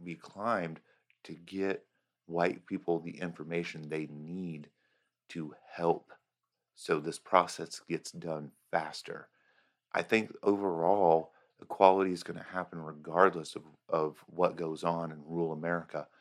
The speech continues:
and I am hopeful for that day. That said, it would go a whole heck of a lot faster if that white box could be broken down. And it starts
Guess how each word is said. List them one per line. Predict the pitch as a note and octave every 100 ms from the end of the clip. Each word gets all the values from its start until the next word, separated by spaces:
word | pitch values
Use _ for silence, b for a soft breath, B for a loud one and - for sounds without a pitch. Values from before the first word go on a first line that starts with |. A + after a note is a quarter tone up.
| b b
and | -
I | F2 E2
am | E2 D2
hopeful | - G2+ - - F2
for | - D#2+
that | D#2 D#2 -
day. | D2+ E2 D2+ C#2+ _ _ _ _ _ _
That | F#2 F2 -
said, | - - G2 F#2+ D#2 D#2+ - _ _ _ -
it | G#2 -
would | F2+ -
go | F2+ F2 E2+ E2+ - -
a | D#2
whole | - G2 F#2
heck | G2 F#2
of | F2+
a | F2
lot | E2 E2 -
faster | - F#2 F#2 E2 - D2+ C#2+ b b b
if | - E2+ -
that | - D#2+ - D#2
white | E2+ E2 -
box | E2+ F2 F2+ -
could | - D#2
be | D#2
broken | - E2+ D#2 D2+ D2
down. | D#2+ D#2+ C#2+ C2+ - _ _ _ _ -
And | F2 E2 D#2+ D2+
it | - E2
starts | - - - F2+ F#2 -